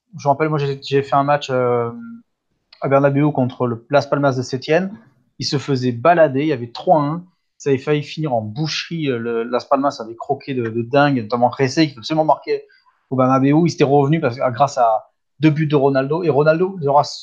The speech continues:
les a souvent sauver. On retrouve ça, évidemment, ce sont les grands joueurs. Mais, euh, ça a souvent masqué, euh, de très grosses errances défensives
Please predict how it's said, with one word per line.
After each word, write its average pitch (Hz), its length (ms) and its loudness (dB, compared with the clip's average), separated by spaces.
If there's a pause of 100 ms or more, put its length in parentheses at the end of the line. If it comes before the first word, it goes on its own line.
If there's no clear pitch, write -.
les 147 140 -6
a 151 40 -2
souvent 190 600 -4 (320)
sauver. 170 320 2
On 127 80 0
retrouve 139 260 -2
ça, 123 340 0 (180)
évidemment, 160 260 4
ce - 80 -8
sont 151 100 -4
les 143 80 2
grands 139 240 4
joueurs. 131 320 0 (760)
Mais, 147 400 0
euh, 139 200 0
ça 135 240 2
a 123 60 0
souvent 170 380 0
masqué, 180 600 0
euh, 131 200 -6 (260)
de 135 100 -10 (220)
très 208 220 -2
grosses 156 360 -6
errances 156 380 -2
défensives 139 720 -10